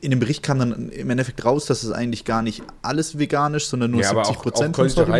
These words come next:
Speaker 2: Konditoreibereich
Speaker 1: irgendwie.
Speaker 2: und so fand ich auch, äh, fand ich auch erstaunlich,
Speaker 1: Fand
Speaker 2: muss
Speaker 1: ich
Speaker 2: ich
Speaker 1: echt
Speaker 2: sagen.
Speaker 1: ziemlich interessant. Und, äh, dann hat sie dir ja die Frage gestellt, wie das bei euch aussieht mit
Speaker 2: Ja.
Speaker 1: vegane Konditorei, ja? Und da finde ich, äh, ja,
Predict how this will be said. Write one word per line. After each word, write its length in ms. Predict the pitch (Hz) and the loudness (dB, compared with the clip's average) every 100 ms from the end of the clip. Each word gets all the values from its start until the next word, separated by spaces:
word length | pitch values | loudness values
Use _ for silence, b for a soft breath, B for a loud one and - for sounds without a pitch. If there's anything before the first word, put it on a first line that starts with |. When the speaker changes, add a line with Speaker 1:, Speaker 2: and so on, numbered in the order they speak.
| - | 2
Speaker 2:
Konditoreibereich 300 | 117 110 110 | 2 2 0
Speaker 1:
irgendwie. 80 | 113 | -2
Speaker 2:
und 60 | |
so 260 | 104 107 107 | -4 -4 -4
fand 240 | - 110 | -4 -6
ich 100 | 107 | -4
auch, 280 | 95 107 - | -4 -6 -6
äh, 320 | 87 95 92 92 | -6 -4 -4 -6
fand 200 | 101 107 | -8 -8
ich 100 | 101 | -8
auch 80 | 95 | -10
erstaunlich, 380 | - 107 90 113 | -6 -4 -2 0
Speaker 1:
Fand 140 | 135 | 0
Speaker 2:
muss 60 | 117 | 0
Speaker 1:
ich 40 | |
Speaker 2:
ich 0 | |
Speaker 1:
echt 80 | 139 | -4
Speaker 2:
sagen. 100 | 85 | -4
Speaker 1:
ziemlich 400 | - 170 196 208 | -2 2 2 2
interessant. 540 | 196 180 156 160 160 - B B - | 0 -2 -2 -2 -2 -6 B B -10
Und, 340 | - 135 139 123 | -4 -4 -2 0
äh, 220 | 127 123 - | 0 0 -2
dann 160 | 123 | -4
hat 120 | 151 | -6
sie 140 | - 165 | -4 -2
dir 100 | 185 | 2
ja 80 | 147 | 2
die 80 | 151 | 0
Frage 480 | - 127 151 147 117 | -6 -2 0 0 -2
gestellt, 580 | 123 - 110 131 180 b b b - | -4 -2 2 2 2 b b b -10
wie 120 | 131 | -2
das 180 | 139 135 | -2 -2
bei 200 | - 113 | -4 -2
euch 260 | 123 139 - | 0 0 -2
aussieht 520 | 120 110 120 104 - - | -2 -2 -4 -6 -8 -4
mit 160 | 120 | -2
Speaker 2:
Ja. 140 | 95 - | -2 -4
Speaker 1:
vegane 500 | 117 117 107 104 107 | -4 -2 0 0 0
Konditorei, 600 | - 110 107 113 101 92 | -2 -4 -2 -2 -2 0
ja? 180 | 135 165 B B | 0 -2 B B
Und 140 | - 131 | -4 -2
da 80 | 123 | -2
finde 320 | 156 156 165 | -2 2 0
ich, 160 | 160 135 | 2 0
äh, 240 | 147 135 B B _ - | 0 0 B B _ -10
ja, 340 | 131 127 135 | -4 -2 -2